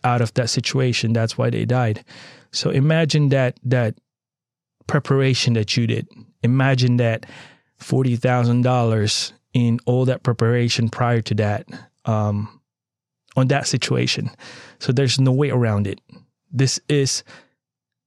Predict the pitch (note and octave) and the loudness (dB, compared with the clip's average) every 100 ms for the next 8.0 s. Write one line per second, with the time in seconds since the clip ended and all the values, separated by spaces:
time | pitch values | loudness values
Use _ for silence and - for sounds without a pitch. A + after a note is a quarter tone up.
0 | _ _ - F#3 D3+ B2+ C#3 B2 - - | _ _ -16 -8 -2 0 2 0 -2 -6
1 | - - - - F3 E3 - D3 B2+ - | -4 -4 -2 0 0 0 0 0 0 0
2 | A#2 G#2 A#2+ - B2 A#2+ A2 G#2+ - - | -2 0 0 0 0 2 0 -6 -12 -4
3 | C3 C3 C#3+ C#3 - C#3+ B2+ - - - | -2 2 0 0 0 2 2 0 -6 -2
4 | B2 B2+ C3 C3 B2+ B2+ - D3 C3+ G#2+ | 0 2 2 2 2 0 0 0 0 -2
5 | - - - - _ - C#3+ C3+ - _ | -8 -20 -20 -20 _ -2 0 0 -2 _
6 | _ _ _ - _ _ _ _ _ _ | _ _ _ -20 _ _ _ _ _ _
7 | - C#3+ G#3+ B3+ C4 A#3+ E3 F3 D#3 - | -4 -2 0 2 2 2 2 2 0 -4